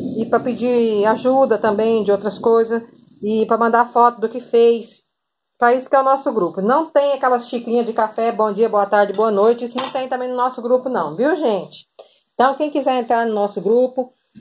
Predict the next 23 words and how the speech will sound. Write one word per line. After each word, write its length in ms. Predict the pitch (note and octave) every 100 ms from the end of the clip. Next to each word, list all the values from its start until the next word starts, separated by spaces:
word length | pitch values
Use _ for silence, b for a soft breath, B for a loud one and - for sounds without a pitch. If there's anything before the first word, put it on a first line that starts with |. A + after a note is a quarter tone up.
| - - -
e, 760 | G3+ A3+ A3+ A3 A3 G#3+ G#3 G3+
e 40 |
fazer 320 | A3 G#3+ A#3
parte 280 | A3+ A3 A3
dessa, 400 | G#3+ G#3 G3+ F#3
dessa 320 | E3+ G3+ G#3
família 560 | G3+ G#3+ G3 A3+ A3+ G3+
minha, 500 | F#3+ A3+ B3+ B3+ B3+ _ -
que 60 |
eu 60 | A3
chamo 260 | A#3 A#3
as 80 | A#3
meninas 320 | A3 A#3 A3
agora 260 | G#3+ A3+ A#3+
de 120 | A#3+
minhas 200 | B3+ C4+
meninas, 380 | C4+ A3 G3+ F#3+
minha 180 | G#3 A3+
família. 520 | C4 B3+ F#3+ E3+ D#3+ D3+ _ _ _ _ -
Vocês 280 | F#3 A3+ A3
são 160 | A3+
minha 220 | G#3+ B3+ B3+
família. 760 | A#3+ G3 G3 A#3+ A#3+ B3 B3+